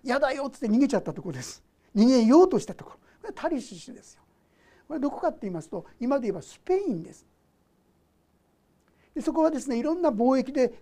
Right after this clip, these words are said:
栄えてたところだったんですね。そういうものが皆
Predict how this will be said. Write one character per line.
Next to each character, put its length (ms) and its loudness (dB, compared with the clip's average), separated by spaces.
栄 360 2
え 20 -2
て 60 -14
た 100 -10
と 80 -14
こ 80 -8
ろ 20 -10
だ 60 -10
っ 220 -18
た 80 -14
ん 100 -16
で 60 -20
す 100 -18
ね。 300 0
そ 480 -4
う 60 4
い 100 6
う 100 8
も 120 2
の 140 4
が 360 4
皆 480 -10